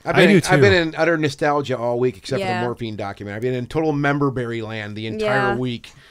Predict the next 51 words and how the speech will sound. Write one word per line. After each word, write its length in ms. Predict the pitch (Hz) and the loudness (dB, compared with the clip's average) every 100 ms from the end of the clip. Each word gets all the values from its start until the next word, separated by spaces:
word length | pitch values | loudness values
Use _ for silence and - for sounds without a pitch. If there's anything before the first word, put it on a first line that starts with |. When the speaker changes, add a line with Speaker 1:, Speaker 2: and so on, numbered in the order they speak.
| _ | _
Speaker 1:
Like 120 | 117 117 | -10 -8
I 40 | |
said, 120 | 107 | -6
with 80 | 117 110 | -8 -8
Alien, 560 | 113 113 117 110 110 95 | -10 -10 -10 -10 -10 -8
Speaker 3:
Uh, 100 | 247 | -6
Speaker 1:
watching 120 | 247 | -4
Speaker 3:
my 120 | 254 | -2
Speaker 1:
that, 60 | 262 | 0
Speaker 3:
mom 240 | 240 247 | 0 0
Speaker 1:
Star 80 | 262 | 0
Speaker 3:
visits 200 | 247 214 180 | -2 -6 -8
Speaker 1:
Wars. 100 | 214 | -8
Speaker 3:
once 220 | 208 208 | -8 -6
a 40 | |
week, 240 | 202 202 - | -4 -4 -4
so 260 | - 202 | -6 -4
we've, 220 | 202 202 - - | -4 -4 -8 -20
we 200 | 220 220 | -10 -8
wa-, 140 | 202 208 | -6 -6
I 120 | 214 | -6
showed 260 | 220 240 214 | -6 -4 -4
her 100 | 202 | -6
The 160 | 190 | -6
Witch. 540 | 175 175 226 - - - _ _ - | -6 -6 -6 -8 -10 -12 _ _ -2
Speaker 2:
Oh, 360 | 123 170 180 175 | 4 6 8 8
Speaker 3:
She 80 | - | 6
Speaker 1:
what 80 | - | 6
a 40 | |
Speaker 3:
really, 260 | 226 226 202 | 6 6 6
Speaker 1:
cool 160 | 190 | 6
Speaker 3:
really, 180 | 175 208 175 | 6 4 4
Speaker 1:
flick. 220 | 160 190 | 4 2
Speaker 3:
really 460 | 196 202 190 180 | -2 0 0 -2
liked 340 | 175 170 175 196 | -4 -6 -8 -6
it. 160 | 190 170 | -6 -4
And 180 | 202 | -4
then 80 | 208 | -4
she's 320 | 196 - 226 | -6 -6 -6
never 240 | 220 214 214 | -4 -4 -4
seen, 440 | - 233 208 196 | -6 -6 -6 -6
uh, 340 | 190 190 190 185 | -8 -8 -8 -8
Civil 360 | - 226 196 | -8 -8 -6
War, 280 | 190 294 262 | -6 -2 -2
so 160 | 240 220 | -4 -6
we 60 | |
watched 360 | 196 185 196 - | -6 -8 -8 -6
Speaker 1:
Oh, 40 | 214 | -2
Speaker 3:
that. 320 | 208 240 208 | 0 0 0
Speaker 1:
man. 80 | 277 | 0
Speaker 3:
So, 240 | 233 214 | 0 0